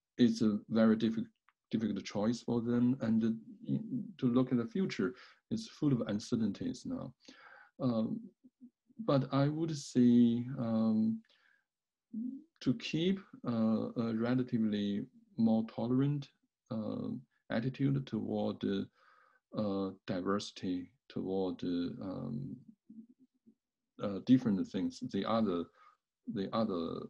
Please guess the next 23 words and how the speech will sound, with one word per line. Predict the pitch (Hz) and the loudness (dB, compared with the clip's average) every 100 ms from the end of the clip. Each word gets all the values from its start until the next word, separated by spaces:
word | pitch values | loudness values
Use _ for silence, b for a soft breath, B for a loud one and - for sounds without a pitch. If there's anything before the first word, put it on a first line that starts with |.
| - | -6
um, | 90 85 87 87 - - | -6 -6 -8 -8 -10 -8
possibilities | - - 87 87 85 90 - - - b b b - | -8 -6 -4 -4 -6 -6 -8 -10 -18 b b b -8
that's, | - 127 - | -6 -6 -6
uh, | 85 82 87 - | -6 -4 -6 -8
uh, | 90 90 | -8 -6
not | 90 92 190 - - - b b b | -4 -2 -4 -8 -20 -20 b b b
here | 123 92 85 | 4 4 2
right | 92 90 | -2 0
now | 107 95 | 0 0
in | - 87 | 0 -2
this | 92 - | -2 -4
moment, | 90 90 - - _ b _ b b b | -4 -4 -8 -12 _ b _ b b b
the | 107 | -6
potentials | 95 92 90 107 101 - - - - b b b - | -4 -4 -2 0 0 -4 -6 -8 -16 b b b 2
is | 131 120 | 4 4
very | 123 123 | 4 4
important. | 107 - 113 113 82 - | 4 2 0 0 -2 -4
I | 101 | -6
think | - 123 113 | -2 0 2
it's | - - | 0 -4
a, | 92 92 - | -4 -2 -2
it's | 110 - | -4 -2
a, | - - 50 | -2 -2 -4